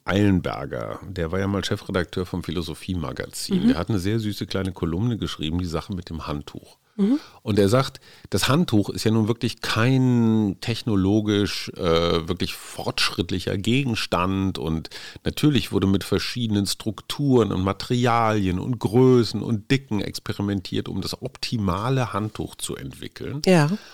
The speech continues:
Speaker 1: Am Ende des Tages kannst du, egal welches Handtuch du nimmst, es werden immer nasse Stellen am Körper bleiben.
Speaker 2: Ja.
Speaker 1: Spätestens, wenn du dir irgendeine Unterwäsche anziehst, dann merkst du, oh verdammt, da hinten sind noch drei Tropfen, die pappen jetzt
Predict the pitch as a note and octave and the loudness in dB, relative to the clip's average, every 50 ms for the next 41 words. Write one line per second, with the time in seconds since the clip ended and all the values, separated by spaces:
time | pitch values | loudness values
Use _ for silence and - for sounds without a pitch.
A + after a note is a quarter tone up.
0 | - - - _ - G#2 A2 - C#3 D3+ F3+ G#3+ B3+ A#3+ A3+ E3 - - A2+ G#2+ | -20 -20 -18 _ -2 0 0 4 4 6 6 6 4 2 0 -4 -2 -2 0 0
1 | A2 B2 A#2+ G#2+ - - - A#2 B2 B2+ - - B2 - - B2 G#2 B2+ A#2+ C#3+ | 2 0 -2 -4 -4 -2 -2 -2 -2 -4 -2 -4 -4 -2 -2 0 2 4 4 4
2 | E3 D3+ D3 C#3 - B2+ - - - A2 A#2 - A2+ G2 - - G#2 F2 F2 G2 | 4 2 0 0 0 -4 -4 -2 -4 -4 -4 -4 -6 -8 -2 -2 0 2 4 4
3 | G#2 A#2 B2 - - D2+ F2 - - G#2+ G#2 - - D3+ C3+ B2 A#2 G#2+ G2+ F#2 | 4 2 2 0 -2 -4 -4 2 2 2 2 2 4 4 4 4 4 4 2 0
4 | - G2+ F#2 - - F2 D#2+ E2+ D#2+ D2+ C#2 - D2+ C#2 - - B1+ A1+ - G#2+ | 0 -4 -4 -2 -2 -2 -2 -2 -4 -8 -6 -6 -6 -6 -4 -6 -6 -6 -6 -6
5 | A2 G#2+ - - - - _ _ - - G#3+ G3 F#3 G3+ - - - _ - - | -6 -8 -8 -12 -16 -18 _ _ -4 0 4 4 4 4 2 -4 -14 _ -2 0
6 | A2+ A2+ A#2 B2 A2+ G2 G#2+ G#2+ A#2 G#2+ G#2+ A2 G#2+ A#2 A#2+ G#2+ A2+ G#2 A#2+ A#2+ | 0 2 4 2 2 2 4 4 4 4 4 4 4 4 2 2 2 2 2 2
7 | C3 G#2+ F#2+ A2 F#2+ G#2+ A2+ - - G2 G#2 - - - G2 F#2+ F2+ - G2+ F2+ | 2 2 4 2 2 2 0 0 2 0 0 -2 -2 -2 0 -2 2 2 2 4
8 | F#2 F#2 F2+ E2+ - - E2 D#2 - E2+ D2+ - D2 F2+ F2+ - D#2+ D#2 E2 F#2 | 4 4 2 2 0 -4 -4 -2 -4 -4 -2 -2 -4 -2 -2 0 0 0 0 0
9 | E2 F2+ F#2 G2+ F2+ E2 - - - D#2+ D#2+ - - - - E2 - - - E2 | 0 0 2 2 0 0 0 -2 0 0 0 -2 -4 -4 -4 -4 -6 -4 -6 -6
10 | D2+ D2+ - _ - - - - D#2+ D#2 D2+ D2+ - - - - - | -6 -6 -8 _ -6 -6 -6 -6 -8 -8 -8 -8 -8 -8 -10 -10 -12